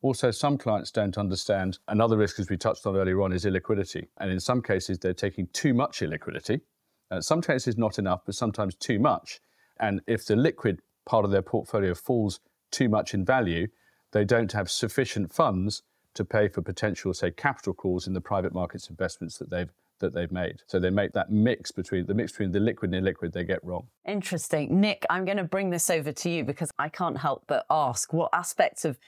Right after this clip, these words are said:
Speaker 2: your personality do you think lend themselves to being a risk taker?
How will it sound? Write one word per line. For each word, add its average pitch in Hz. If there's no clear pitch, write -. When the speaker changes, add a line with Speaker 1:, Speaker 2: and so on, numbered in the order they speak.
Speaker 2:
your 185
personality 143
do -
you 143
think -
lend 165
themselves 151
to 175
being 151
a 143
risk 160
taker? 135